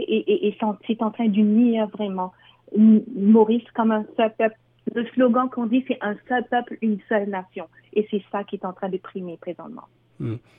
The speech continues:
Speaker 2: Euh, Patricia, tu as quelque chose à ajouter dessus ?
Speaker 1: Non, c'est, c'est tout ce que j'ai à dire.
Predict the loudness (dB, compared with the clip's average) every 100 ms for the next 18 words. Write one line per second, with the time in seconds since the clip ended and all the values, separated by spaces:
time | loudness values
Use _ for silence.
0 | _ _ -12 -4 -2 -2 -4 -6 -2 -2
1 | -2 -4 -4 -2 0 0 0 -2 -2 -4
2 | -6 _ _ _ _ _ _ _ _ _
3 | -2 0 2 0 0 -2 0 0 -2 -6
4 | -4 0 0 -2 -6 -8 -6 -8 -6 -4
5 | -2 -2 -2 -6 -8